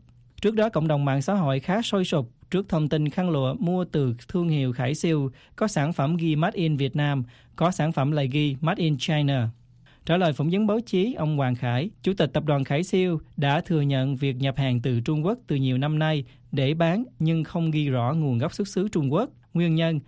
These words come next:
là do không có đủ nguồn hàng trong nước. Bà Nguyễn Vân Anh, một người từng kinh doanh mặt hàng lụa trong sáu năm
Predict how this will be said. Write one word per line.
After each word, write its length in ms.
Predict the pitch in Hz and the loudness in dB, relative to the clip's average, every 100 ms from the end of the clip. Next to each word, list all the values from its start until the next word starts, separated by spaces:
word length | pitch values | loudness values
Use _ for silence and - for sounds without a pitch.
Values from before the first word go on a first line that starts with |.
| - | -8
là 260 | - 156 151 | -2 0 2
do 300 | 143 170 175 | 0 0 0
không 200 | - 190 | -2 -2
có 120 | 190 | 0
đủ 160 | 170 147 | 0 0
nguồn 200 | 165 139 | 0 0
hàng 240 | 131 117 | 0 0
trong 200 | 110 143 | -2 -2
nước. 260 | 139 175 - - - - _ _ - - - - - | 0 0 -2 -10 -20 -20 _ _ -20 -20 -20 -20 -4
Bà 100 | 147 | 0
Nguyễn 340 | 147 135 147 208 | 2 2 2 2
Vân 180 | 196 | 2
Anh, 240 | 180 165 151 - _ | 2 2 -2 -6 _
một 160 | - 165 | -2 0
người 240 | 170 160 | 2 2
từng 260 | 160 165 147 | 2 0 0
kinh 160 | 180 190 | 0 0
doanh 160 | 190 | 0
mặt 140 | 170 - | 0 0
hàng 240 | 151 135 | 0 2
lụa 280 | 131 123 143 | 2 0 -2
trong 280 | - 156 147 | -2 0 0
sáu 220 | 160 180 | 0 0
năm 280 | 185 160 | 2 0